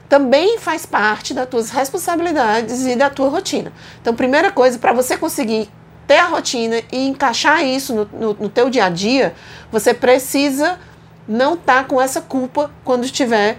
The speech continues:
se dedicando aos teus estudos. Isso é a primeira, o primeiro fato, porque senão você não consegue nem encaixar. Isso é de comportamento. Segundo, você vai organizar a tua rotina da casa,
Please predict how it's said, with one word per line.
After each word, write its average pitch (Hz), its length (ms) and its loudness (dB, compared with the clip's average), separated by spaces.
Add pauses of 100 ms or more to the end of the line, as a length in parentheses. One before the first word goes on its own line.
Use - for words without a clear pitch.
(120)
se - 140 -4
dedicando 233 380 2
aos 214 60 0
teus 226 160 2
estudos. 196 460 -2
Isso 196 120 -2
é 226 40 4
a - 20 2
primeira, 262 400 2 (120)
o 220 60 -10
primeiro 294 340 0
fato, - 240 -2
porque 269 120 -4
senão 285 200 0
você - 100 0
não 294 140 2
consegue 285 260 2
nem 311 160 2
encaixar. 349 540 -2 (340)
Isso - 140 -2
é 214 80 2
de 208 160 -4
comportamento. 269 680 -2 (540)
Segundo, 240 640 0 (600)
você 233 380 4
vai 247 260 2
organizar 302 600 2
a - 20 2
tua 381 140 -2
rotina 208 420 0
da - 140 -4
casa, 247 500 -2